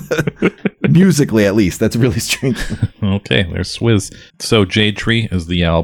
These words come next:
Speaker 2: the, uh, record label they are on. This is a very early Jade Tree release. This is Jade Tree number four from nineteen ninety-two. And, uh, Jade Tree, like I said, they're still around. Um, also, it's an indie label started by, uh, Tim Owen and Darren Walters, based in Wilmington, Delaware.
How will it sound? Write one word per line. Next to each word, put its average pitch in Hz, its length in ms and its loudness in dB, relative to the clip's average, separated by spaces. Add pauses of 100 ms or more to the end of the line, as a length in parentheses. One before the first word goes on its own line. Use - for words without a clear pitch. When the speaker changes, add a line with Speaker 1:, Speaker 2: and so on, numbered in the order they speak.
Speaker 2:
the, 85 160 -2
uh, 80 240 -2
record 87 300 -2
label 85 220 -2
they 87 140 2
are 87 200 2
on. 85 60 -2
This - 320 -4
is 110 40 4
a 101 60 4
very 101 200 2
early 92 280 4
Jade 92 240 0
Tree 104 180 -2
release. 87 320 2
This 85 140 -2
is 85 100 -6
Jade 85 240 -2
Tree 90 200 -2
number 82 220 -2
four 95 500 2 (380)
from 90 180 -2
nineteen 87 360 0
ninety-two. 78 640 -2 (420)
And, 90 280 0
uh, 87 140 4
Jade 139 240 0
Tree, 175 180 2
like 123 160 4
I 107 40 0
said, 101 200 -2
they're 95 100 0
still 160 240 0
around. 95 440 2
Um, 87 560 0
also, 95 320 2 (680)
it's - 100 -8
an 92 300 2 (580)
indie 120 300 2
label 117 460 4
started 95 380 2
by, 90 200 4
uh, 85 140 2
Tim 113 280 2
Owen 107 300 6
and 87 160 0
Darren 92 260 2
Walters, 98 480 2
based 85 300 -4
in 87 100 -4
Wilmington, 87 380 0
Delaware. 101 500 2